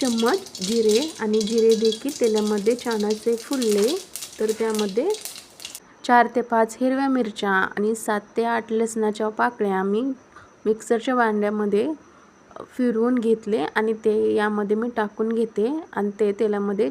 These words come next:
छान असे परतून घेते आणि गॅस मी slow to medium फ्लेमवर ठेवलेला आहे.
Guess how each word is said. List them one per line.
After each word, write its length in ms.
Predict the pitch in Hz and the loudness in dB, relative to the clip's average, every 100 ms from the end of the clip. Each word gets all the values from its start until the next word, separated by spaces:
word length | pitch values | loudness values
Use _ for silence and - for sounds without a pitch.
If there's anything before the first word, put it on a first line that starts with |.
| - | -2
छान 220 | 226 202 | -2 0
असे 220 | 202 196 | -2 -2
परतून 440 | 220 226 202 208 214 | -2 0 0 0 0
घेते 360 | 208 196 202 269 285 - | 0 0 -2 -2 -6 -6
आणि 300 | 202 202 220 208 | -2 -2 -2 0
गॅस 260 | 208 220 220 | 2 0 -2
मी 220 | 208 202 285 - - - - | -2 -2 -4 -10 -20 -20 -20
slow 340 | - 233 220 220 233 | -4 2 4 4 2
to 80 | |
medium 360 | 277 233 208 208 | 0 4 4 2
फ्लेमवर 440 | 208 208 202 202 208 | 0 -2 0 0 2
ठेवलेला 440 | 214 208 196 202 | 2 2 2 2
आहे. 380 | 220 202 190 | 0 -2 -2